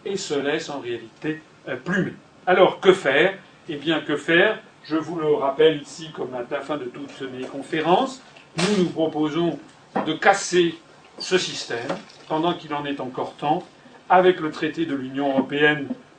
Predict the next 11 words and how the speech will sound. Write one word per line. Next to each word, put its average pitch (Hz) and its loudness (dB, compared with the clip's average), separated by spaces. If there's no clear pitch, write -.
nous 165 -2
disposons 160 -2
d'un 156 0
outil, 175 -8
un 143 -4
seul, 214 4
c'est 196 -2
la 175 0
voie 180 2
de 180 -2
sortie. - -8